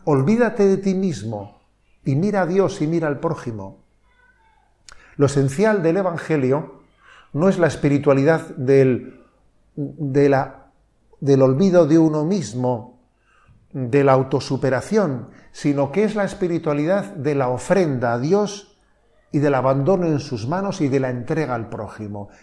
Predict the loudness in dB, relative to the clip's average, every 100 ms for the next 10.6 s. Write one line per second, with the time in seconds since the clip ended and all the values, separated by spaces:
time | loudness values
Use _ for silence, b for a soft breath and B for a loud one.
0 | b -6 -2 -4 -4 -6 -6 -4 -2 -2
1 | -4 -4 -6 -6 -6 -4 -6 -10 _ _
2 | _ _ _ _ _ _ _ _ -20 _
3 | _ _ _ _ _ _ _ _ _ _
4 | _ b b -10 -8 -4 0 -2 -2 -2
5 | -2 -2 -2 -4 -6 -20 _ _ _ _
6 | -20 -20 B B B B -2 2 4 2
7 | 0 2 2 2 2 2 0 -4 -6 -6
8 | B B B -6 -2 -2 -2 -4 -2 -2
9 | -2 -2 -2 -2 -2 -2 -2 -4 -4 -4
10 | -6 -4 -6 -6 -10 -10